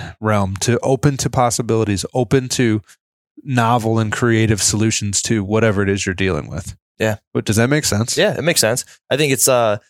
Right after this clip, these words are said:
Speaker 2: it's like having that one guy that you're like, "Oh man, I really wish he was on scene." Like, maybe he's a ropes and knots guy, or he's your guy who's been there for thirty years, and maybe, uh, you have a problem with the truck,
Speaker 1: Mm-hmm.
Speaker 2: but he's been a D E for a while, or
Speaker 1: Right.
Speaker 2: apparatus operator, and he's like, "Oh,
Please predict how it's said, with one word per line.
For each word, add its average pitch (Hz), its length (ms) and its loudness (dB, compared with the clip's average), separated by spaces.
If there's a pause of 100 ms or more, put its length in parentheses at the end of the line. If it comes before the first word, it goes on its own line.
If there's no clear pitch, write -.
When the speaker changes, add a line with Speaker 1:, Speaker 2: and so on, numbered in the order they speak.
(180)
Speaker 2:
it's - 60 -16
like 107 100 0
having 127 220 2
that 107 140 2
one 117 240 0
guy 107 240 2
that 95 100 -4
you're 92 100 -2
like, 87 220 -2
"Oh 90 260 -4
man, 95 200 -6
I - 20 -4
really 98 240 -2
wish 95 180 -2
he 107 60 -2
was 90 180 -2
on 98 280 -2
scene." 90 260 -2
Like, 95 140 -10
maybe 98 240 -2
he's 98 140 -2
a 92 40 -4
ropes 107 380 -2
and 107 100 -4
knots 104 300 0
guy, 120 260 2 (260)
or 131 120 2
he's 139 80 2
your 131 80 0
guy 120 120 2
who's 113 120 0
been 107 140 0
there 104 100 2
for 95 80 -4
thirty 110 440 0
years, 101 460 2
and 90 220 -2
maybe, 98 360 2
uh, 71 280 0
you 117 100 -2
have 101 80 0
a - 20 -6
problem 107 220 0
with 98 80 -4
the 78 80 -8
truck, - 440 0 (120)
Speaker 1:
Mm-hmm. 120 160 0 (100)
Speaker 2:
but 95 120 -4
he's 107 360 -2 (220)
been 90 80 -2
a 76 80 -6
D 80 180 -8 (280)
E 98 40 0
for 87 160 -4
a 85 80 -4
while, 87 360 0
or 87 60 -4
Speaker 1:
Right. - 40 -6
Speaker 2:
apparatus 90 540 2
operator, 87 720 -2 (280)
and 101 240 0
he's 98 160 -2
like, 90 200 -6
"Oh, - 360 -6